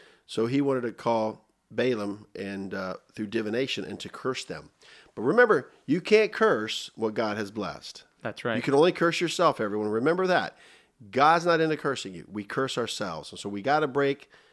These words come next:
Speaker 1: the line of curses through iniquity that has come down our family line. And the Holy Spirit will show you how to do that, but it's an incredible thing. So once again, Balak was afraid of the children of Israel. Also, uh, Rahab was reflecting her people inside Jericho.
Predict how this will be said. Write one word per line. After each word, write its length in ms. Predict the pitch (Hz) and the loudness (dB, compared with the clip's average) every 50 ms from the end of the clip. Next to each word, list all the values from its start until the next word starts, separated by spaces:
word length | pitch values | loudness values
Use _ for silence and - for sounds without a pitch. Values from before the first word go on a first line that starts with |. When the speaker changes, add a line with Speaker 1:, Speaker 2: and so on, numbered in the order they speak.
| _ _ _ _ _ - | _ _ _ _ _ -16
Speaker 1:
the 140 | - 113 101 | -8 -6 -4
line 360 | 104 113 120 131 139 143 139 | -2 0 0 2 2 2 0
of 100 | 131 - | -2 -2
curses 580 | - - 147 135 - - - 98 101 98 - - _ | 0 0 0 2 0 -4 -8 -8 -10 -12 -16 -20 _
through 140 | - - 107 | -8 -6 -4
iniquity 640 | 101 101 117 151 151 - 110 101 95 92 95 - - | -2 0 0 0 -2 -2 -8 -10 -10 -10 -12 -14 -14
that 140 | - 107 104 | -14 -12 -12
has 160 | 104 107 92 | -12 -12 -12
come 240 | - - - 147 151 | -10 -4 -4 -2 0
down 240 | 143 151 139 131 117 | 0 0 0 0 0
our 100 | 110 113 | -2 -4
family 340 | 110 - 120 120 117 120 113 | -4 -4 -4 -4 -4 -4 -4
line. 400 | 113 120 117 104 92 85 85 85 _ _ - - - _ _ | -4 -4 -6 -6 -8 -12 -14 -16 _ _ -20 -20 -20 _ _
And 140 | - 95 98 | -12 -10 -10
the 60 | 104 | -6
Holy 200 | 101 131 139 151 | -2 2 2 2
Spirit 200 | 147 - 156 151 | 2 0 -2 0
will 80 | 139 131 | 0 0
show 140 | - - 135 | 0 -2 -2
you 100 | 131 131 | -2 0
how 100 | 131 123 | 0 0
to 80 | 127 | 0
do 160 | 123 131 131 123 | 0 -2 -2 -2
that, 180 | 110 101 101 | -2 -2 -4
but 120 | 98 104 110 | -4 -6 -6
it's 140 | 110 - | -6 -6
an 60 | 113 110 | -6 -6
incredible 420 | 104 - - 110 110 110 104 104 | -6 -6 -4 -4 -4 -4 -6 -8
thing. 280 | - - - 92 82 - _ - - - - - - | -10 -8 -10 -12 -12 -12 _ -20 -20 -20 -20 -20 -12
So 120 | - - 127 | -4 0 4
once 180 | 143 156 151 - | 4 4 4 4
again, 160 | 151 151 139 | 4 4 6
Balak 420 | 127 143 156 165 175 175 165 165 | 8 8 8 8 8 8 6 4
was 140 | 170 151 135 | 2 2 0
afraid 320 | 143 - - 165 160 165 | 0 -2 2 4 4 4
of 80 | 160 147 | 4 0
the 60 | 143 | -2
children 280 | 139 - 170 160 160 147 | -4 -4 -2 0 2 2
of 80 | 143 | 2
Israel. 480 | 143 165 160 - 196 190 202 196 - - _ _ _ _ _ _ _ _ _ _ _ _ - - - - - - - - | 2 2 0 2 0 0 0 0 -4 -10 _ _ _ _ _ _ _ _ _ _ _ _ -20 -20 -20 -20 -20 -8 0 4
Also, 500 | 131 156 170 160 - - 151 139 139 - | 6 6 6 6 4 4 4 4 4 4
uh, 180 | - 127 123 120 | 4 2 2 2
Rahab 500 | 117 120 143 180 196 202 202 180 151 135 | 4 4 6 6 6 6 4 4 4 4
was 160 | 139 123 - | 2 2 2
reflecting 520 | 127 120 - - 147 131 - - 123 110 | -2 -4 0 0 -2 -2 -2 -4 -6 -4
her 120 | 107 123 120 | -2 -4 -4
people 400 | - - 120 117 - 113 113 113 | -2 -4 -6 -4 -2 -2 -2 -2
inside 320 | 107 - - 110 107 98 | -2 -2 -2 -2 -2 -2
Jericho. 640 | 104 131 143 170 180 151 - - 104 95 110 131 | 2 4 4 6 6 4 2 -2 -4 -4 -4 -6